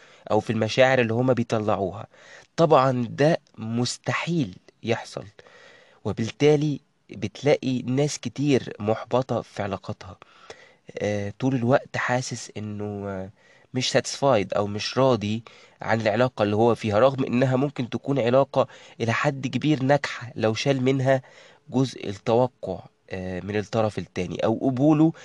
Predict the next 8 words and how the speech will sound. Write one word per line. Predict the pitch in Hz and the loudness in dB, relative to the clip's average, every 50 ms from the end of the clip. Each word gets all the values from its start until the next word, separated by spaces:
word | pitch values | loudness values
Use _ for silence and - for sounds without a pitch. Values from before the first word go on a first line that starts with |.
| - - - - | -20 -14 -2 2
لأدمية | 120 85 87 113 117 120 135 156 160 143 - 120 | 4 4 4 4 2 2 2 2 2 0 0 -4
الشخص | 104 - - 135 - - - 120 | -4 -2 -2 -2 -2 -2 -4 -4
اللي | 107 101 | -4 -4
قدامه، | - 95 90 - 110 107 104 - | -4 -6 -4 -2 -2 -2 -2 -4
إنه | 104 113 113 117 | -4 -4 -4 -2
شخص | 113 - 151 143 - - - 131 | 0 0 0 0 -2 -4 -4 -2
مختلف | 120 117 - 117 - - 147 147 135 - - 113 | -2 -2 -4 -4 -2 0 2 2 2 0 0 0
عنه. | 87 98 104 98 90 87 | 0 0 -2 -2 -4 -8